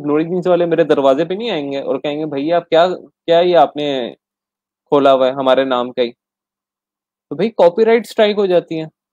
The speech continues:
Simple सी एक, मतलब एक बात है, मतलब मेरा नहीं ख्याल इसमें मुझे इतना emphasize करने की ज़रूरत है आप लोगों को, लेकिन अभी तक students ये गलती कर रहे हैं। मैंने एक class ली थी Art of Manipulation की, अगर आप लोगों को याद हो, जिसमें मैंने बड़ी detail से बताया था किस तरह आप लोग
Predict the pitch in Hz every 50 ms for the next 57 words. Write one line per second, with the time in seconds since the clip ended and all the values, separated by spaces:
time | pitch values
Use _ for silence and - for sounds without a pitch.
0 | _ _ _ _ - - - 175 175 170 208 208 196 196 - 214 202 170 151 165
1 | 165 160 165 160 151 - 175 165 151 113 127 156 147 139 135 127 123 135 135 -
2 | 165 160 156 156 135 - 156 143 139 139 131 135 151 170 180 180 190 170 165 185
3 | - - 170 170 170 160 160 - _ _ _ _ _ _ - 143 139 165 170 -
4 | - 175 160 151 - 165 160 190 180 190 180 - 202 185 180 185 190 185 165 -
5 | 156 151 175 196 - 214 180 151 135 - 143 131 120 117 107 - 123 - - _
6 | _ _ _ _ _ _ _ _ _ _ _ _ _ _ 147 147 185 190 175 170
7 | 180 208 208 - - 214 208 208 202 185 - 208 170 175 160 151 180 180 160 160
8 | 147 139 143 139 151 - _ _ _ _ _ _ _ _ _ _ _ _ _ _
9 | _ _ - 147 156 175 190 185 190 185 160 170 190 180 - - 196 - 233 226
10 | 151 170 165 165 190 170 - 180 165 170 170 - 175 156 151 151 180 175 170 175
11 | 170 151 156 151 135 - - 147 139 143 135 127 123 123 120 131 139 143 143 -
12 | 170 165 165 170 160 147 165 170 170 147 147 131 - 156 156 147 - 180 170 170
13 | 160 151 143 170 180 - 165 160 - - 175 165 127 143 147 - - 180 -